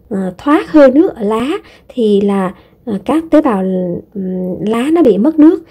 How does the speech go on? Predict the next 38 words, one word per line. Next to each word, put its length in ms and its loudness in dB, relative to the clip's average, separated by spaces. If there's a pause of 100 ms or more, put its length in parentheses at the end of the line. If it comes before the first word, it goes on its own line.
(120)
thì 200 2
nó 260 -2
sẽ 360 -8
hút 340 0 (240)
nước 360 4 (300)
từ 340 2 (340)
mạch 180 -8
gỗ 400 2
ở 60 4
lá, 340 0 (260)
rồi, 500 0 (340)
ờ, 240 -6
sau 200 -2
đó 220 -2
lại, 420 -2 (300)
ờ, 60 -10
mạch 400 -6
gỗ 240 2
của 80 6
lá 180 4
bị 60 6
mất 200 -2
nước 200 0
thì 120 -2
lại 220 -2
hút 160 -2
nước 260 4
từ 140 6
mạch 240 -4
gỗ 420 2
ở 100 2 (160)
thân. 180 6 (720)
Đấy. 360 -4 (420)
Rồi 240 4
mạch 180 -4
gỗ 200 2
của 140 0
thân 320 2